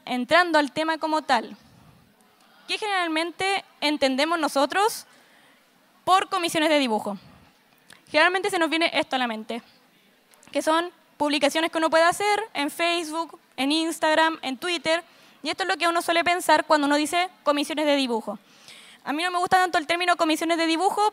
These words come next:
porque generalmente, como les digo, uno piensa en, en Twitter, Instagram y nada más.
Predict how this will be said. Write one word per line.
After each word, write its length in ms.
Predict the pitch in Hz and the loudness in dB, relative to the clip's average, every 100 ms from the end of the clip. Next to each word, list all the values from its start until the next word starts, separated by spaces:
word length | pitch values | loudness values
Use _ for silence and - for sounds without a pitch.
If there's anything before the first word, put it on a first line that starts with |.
| - | 0
porque 320 | 294 285 311 | -2 0 -4
generalmente, 400 | 302 277 285 285 | -2 -2 -2 -2
como 100 | 269 | -2
les 120 | 254 | 0
digo, 120 | 269 | 0
uno 100 | 285 | -2
piensa 280 | 254 262 285 | -2 -2 -2
en, 180 | 269 - _ | -2 -6 _
en 200 | - 233 | -12 -10
Twitter, 480 | 233 311 320 330 339 - | -6 -2 0 0 -2 -2
Instagram 540 | 339 370 370 359 370 - | -8 0 2 2 0 -4
y 120 | 311 | 0
nada 200 | 320 302 | 2 0
más. 300 | 220 - | -2 -8